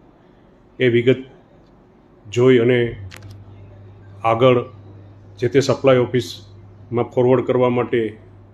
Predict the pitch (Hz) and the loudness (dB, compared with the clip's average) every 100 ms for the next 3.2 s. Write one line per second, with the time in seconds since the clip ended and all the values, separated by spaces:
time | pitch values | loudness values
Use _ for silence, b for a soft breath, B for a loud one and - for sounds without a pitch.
0 | - - - b b b b - - 120 | -20 -20 -20 b b b b -20 -6 -2
1 | 117 127 131 120 127 123 117 120 123 - | 2 4 4 4 2 2 0 0 -2 -2
2 | - - - - - - 120 123 - 127 | -20 -20 -20 -20 -20 -6 -2 -2 0 -2
3 | 131 131 | -2 -4